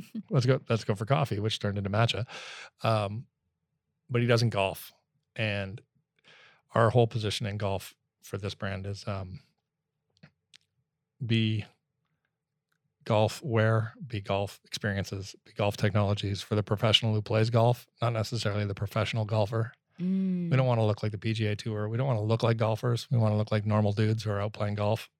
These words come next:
Speaker 2: And I could wear it here and you wouldn't know that it was golf wear necessarily,
Speaker 1: Right,
Speaker 2: but I
Speaker 1: yeah.
Speaker 2: could wear it on the golf course and just get by with it.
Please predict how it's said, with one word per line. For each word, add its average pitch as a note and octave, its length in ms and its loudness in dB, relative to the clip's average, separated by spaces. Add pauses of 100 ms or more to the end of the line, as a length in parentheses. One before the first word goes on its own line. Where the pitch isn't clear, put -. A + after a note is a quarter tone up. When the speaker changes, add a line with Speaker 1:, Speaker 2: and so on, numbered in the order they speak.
(140)
Speaker 2:
And G2+ 320 -2 (1400)
I G#2+ 100 0
could G#2+ 120 -2
wear G2+ 180 0
it G#2 100 -6
here A#2 220 4
and A2+ 100 2
you G#2 80 -2
wouldn't G#2 180 -2
know G#2+ 120 0
that G#2+ 100 -2
it G2+ 40 -8
was A2+ 120 -4
golf - 260 0
wear B2 320 0
necessarily, A#2+ 500 2
Speaker 1:
Right, A#2 40 0
Speaker 2:
but A2 100 2
I G#2 80 0
Speaker 1:
yeah. E3 60 -8
Speaker 2:
could F3 180 6
wear A#2 180 6
it A2 40 4
on G#2+ 60 2
the A2+ 80 2
golf G#2 220 0
course G#2 240 0
and A#2 100 -4
just G#2+ 160 -4
get A2 80 -6
by G#2+ 160 -2
with A#2+ 120 0
it. D#3 160 0